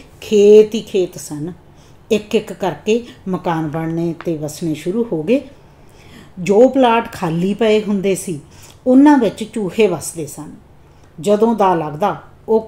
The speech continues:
ਘਰਾਂ 'ਚ ਆ ਵੜਦੇ। ਸਾਡੇ ਇਸ ਮਕਾਨ ਵਿੱਚ ਨਵੇਂ ਲਿਆਂਦੇ ਪਿੰਜਰੇ ਵਿੱਚ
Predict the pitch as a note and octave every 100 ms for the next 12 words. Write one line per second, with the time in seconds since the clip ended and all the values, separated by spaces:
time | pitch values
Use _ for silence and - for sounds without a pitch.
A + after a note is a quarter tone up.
0 | B3 G3 D3 E3 D#3+ F#3+ F#3+ G#3+ A#3 -
1 | _ - - - - - - - A3+ G#3+
2 | G#3 C4 - A3+ A#3 B3 - A#3 G#3+ F#3+
3 | G3 G#3 G#3+ A3 F#3+ F#3 G3+ G#3+ A3 A#3+
4 | G#3 G3 G3 F3+ F3+ F#3+ F3 D#3+ -